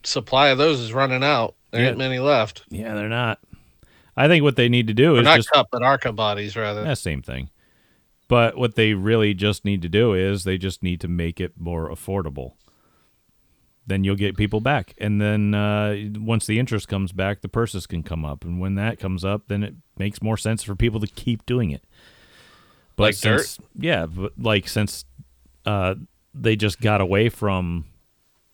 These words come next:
Speaker 2: anything entertaining and anything affordable, interest dropped through the toilet, and then they're just left with their dick in their hand. So they've got a series nobody gives a shit about anymore.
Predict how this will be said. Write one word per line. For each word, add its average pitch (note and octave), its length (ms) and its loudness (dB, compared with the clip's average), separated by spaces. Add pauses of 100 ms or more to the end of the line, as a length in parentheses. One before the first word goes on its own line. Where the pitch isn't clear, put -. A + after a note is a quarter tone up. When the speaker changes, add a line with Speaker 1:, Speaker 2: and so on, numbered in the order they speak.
(280)
Speaker 2:
anything G#2+ 480 2
entertaining F2+ 720 -2
and G#2 120 -2
anything A2 360 0
affordable, G2+ 680 -2 (440)
interest A2 460 -2
dropped G#2 440 0
through A2 180 -2
the F#2 100 -2
toilet, G#2 380 0
and G2+ 100 -6
then G#2 100 -2
they're G2+ 220 -2
just G2+ 300 -6
left G2 240 -4 (260)
with G2 160 -8
their F#2+ 80 -4
dick G#2 260 -2
in G#2 80 0
their F2 140 -2
hand. D2+ 260 -8 (720)
So G2+ 360 2
they've G2 180 0
got G2+ 140 2
a F#2+ 60 2
series F#2+ 360 -2
nobody F2+ 260 -2
gives F#2 220 -2
a F2 60 -2
shit D#2 200 -6
about C#2 260 -8
anymore. B1+ 360 -10